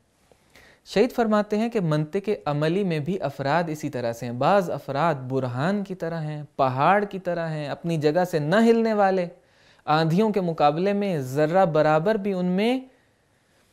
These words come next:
تبدیلی نہیں آتی، ہلتے نہیں اپنی جگہ سے، اور بعض لوگ موم کی مانند ہیں، شعر کی مانند ہیں، کبھی یہاں تو کبھی وہاں۔ کہتے ہیں مومن کو تیز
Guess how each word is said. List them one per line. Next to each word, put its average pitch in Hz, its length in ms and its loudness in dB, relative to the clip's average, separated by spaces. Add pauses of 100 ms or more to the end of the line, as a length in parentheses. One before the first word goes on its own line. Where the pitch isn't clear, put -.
(140)
تبدیلی 170 400 4
نہیں 262 180 4
آتی، 202 400 -2
ہلتے 196 280 8
نہیں 262 180 4
اپنی 247 220 -4
جگہ 226 200 0
سے، 220 120 -4
اور 190 100 0
بعض 175 440 0
لوگ 170 340 0 (360)
موم 160 380 0
کی 139 140 -8
مانند 123 480 -6
ہیں، 123 160 -8
شعر 175 300 -4
کی 143 160 -10
مانند 117 420 -8
ہیں، 127 80 -12 (880)
کبھی 131 180 -6
یہاں 123 320 -6
تو 131 120 -10
کبھی 139 340 -8 (240)
وہاں۔ 123 220 -14 (760)
کہتے 143 220 0
ہیں 175 60 2
مومن 143 380 0
کو 226 240 -4 (1120)
تیز 151 500 2